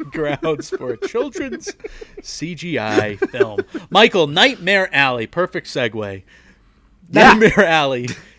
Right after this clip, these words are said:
Speaker 1: is a cruel,
Speaker 2: Would you
Speaker 1: bloody
Speaker 2: rather have watched Nightmare Alley or done your taxes?
Speaker 1: <laughs> I, uh, I don't wanna do my taxes ever. <laughs> Uh, look, I en-, look, I, I can't say I enjoyed Nightmare Alley. Nightmare Alley is,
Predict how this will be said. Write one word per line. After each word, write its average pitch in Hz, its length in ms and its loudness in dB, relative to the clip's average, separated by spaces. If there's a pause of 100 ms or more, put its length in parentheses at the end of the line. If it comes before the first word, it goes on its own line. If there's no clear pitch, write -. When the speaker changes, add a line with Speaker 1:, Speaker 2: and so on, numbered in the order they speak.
(140)
Speaker 1:
is 170 440 4
a 143 180 2
cruel, 151 1000 0
Speaker 2:
Would 139 180 2
you 185 80 4
Speaker 1:
bloody 185 160 8
Speaker 2:
rather 233 240 6
have 220 160 6
watched 165 380 2
Nightmare 180 340 -2
Alley 180 260 0
or 156 80 -2
done 139 300 0
your 135 140 -2
taxes? - 680 -10
Speaker 1:
<laughs> - 1700 -16
I, 139 400 0
uh, 117 360 -4
I 117 200 -6
don't 127 340 -4
wanna 113 240 -8
do 107 160 -12
my 101 140 -14
taxes - 440 2 (120)
ever. - 340 -2
<laughs> - 40 -6 (760)
Uh, - 60 -10
look, 262 200 6 (140)
I 330 280 6
en-, 156 240 -2 (240)
look, 185 180 0
I, 202 320 -10
I 208 40 0
can't 359 280 -4
say 240 140 -4
I 175 80 0
enjoyed 120 640 -4
Nightmare 107 440 -12
Alley. 104 280 -12
Nightmare 220 440 -6
Alley 135 360 -4
is, 110 180 -14